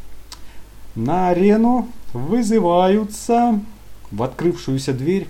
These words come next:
как по команде, ввалились голодные до рукоприк-, до рукоприкладства дюжие молодцы. Вернее, санитары выглядели как родные братья Геракла,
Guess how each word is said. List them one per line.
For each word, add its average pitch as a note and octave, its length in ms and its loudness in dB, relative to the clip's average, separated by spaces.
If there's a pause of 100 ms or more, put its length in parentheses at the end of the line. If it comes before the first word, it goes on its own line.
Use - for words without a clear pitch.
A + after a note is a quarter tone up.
как D3 220 -6
по D3+ 160 0
команде, F3 580 2 (300)
ввалились C#3+ 640 0
голодные C#3 640 2
до C3 320 0
рукоприк-, C3+ 560 -4
до D3+ 360 0
рукоприкладства C3+ 840 -4
дюжие B2+ 380 -2
молодцы. G#2+ 500 -4 (680)
Вернее, G3 500 2 (140)
санитары E3 760 0
выглядели C3 520 -2
как A#2+ 200 -6
родные C#3 380 -2
братья B2+ 400 -2
Геракла, A#2 540 -4